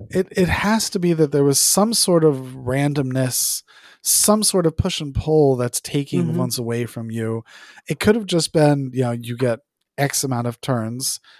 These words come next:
Speaker 1: and you roll a die to see which ones it takes. I mean, this one targets stuff. <laughs>
Speaker 2: Yep.
Speaker 1: It targets the ones that you want.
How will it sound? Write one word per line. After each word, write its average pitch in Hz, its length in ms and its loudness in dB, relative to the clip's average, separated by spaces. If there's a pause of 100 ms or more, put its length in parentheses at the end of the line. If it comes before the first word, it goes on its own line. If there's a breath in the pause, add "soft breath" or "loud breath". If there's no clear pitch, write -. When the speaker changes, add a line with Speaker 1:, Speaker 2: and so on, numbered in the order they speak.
(180 soft breath)
Speaker 1:
and 117 220 -4
you 123 100 -4
roll 127 280 4
a 117 40 0
die 117 340 0
to 113 100 -4
see - 180 -2
which 117 300 -4
ones 113 180 -8
it 107 120 -14
takes. 143 600 -4 (1120 soft breath)
I 156 80 -2
mean, 135 320 -2
this 220 260 4
one 151 380 -2 (100)
targets 139 680 2
stuff. - 760 -10
<laughs> 170 80 0 (500 loud breath)
Speaker 2:
Yep. 156 180 4
Speaker 1:
It - 80 -18
targets 180 480 4
the 156 100 0
ones 139 260 4
that 123 180 -2
you 127 160 0
want. 104 500 -4